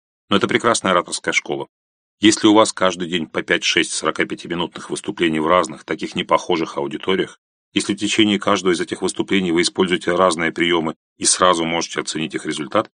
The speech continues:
то неминуемо станете хорошим оратором. Или уйдёте. Я ушёл. И унёс с собой неоценимый опыт, который всегда помогал мне в работе с аудиторией.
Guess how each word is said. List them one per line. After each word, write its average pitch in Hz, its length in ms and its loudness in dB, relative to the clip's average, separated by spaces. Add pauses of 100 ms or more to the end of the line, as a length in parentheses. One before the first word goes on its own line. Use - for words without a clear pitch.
(320)
то 107 100 4
неминуемо 101 480 4
станете 85 320 -2
хорошим 76 440 0
оратором. 73 340 -2 (340)
Или 120 180 4
уйдёте. 139 480 0 (340)
Я 117 260 2 (180)
ушёл. 98 360 -6 (380)
И 98 80 2
унёс 123 240 4
с - 60 -6
собой 107 260 2
неоценимый 92 480 0
опыт, 120 300 2
который - 280 -2
всегда 92 300 0
помогал 80 400 2
мне 80 200 -6 (180)
в 82 80 0
работе 78 360 0
с - 100 -2
аудиторией. 73 540 -6